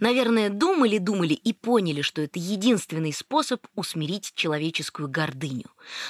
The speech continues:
Начинаешь вроде играть. Вот хоть тему из «Крестного отца»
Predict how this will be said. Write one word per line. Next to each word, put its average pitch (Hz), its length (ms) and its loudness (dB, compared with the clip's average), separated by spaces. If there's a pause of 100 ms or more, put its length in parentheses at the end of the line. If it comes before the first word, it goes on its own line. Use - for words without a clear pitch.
Начинаешь 269 540 2
вроде 240 360 2
играть. 202 440 -2 (540)
Вот 302 220 2
хоть 339 200 2 (100)
тему 247 360 4
из 247 100 0
«Крестного 269 500 4
отца» 185 400 -4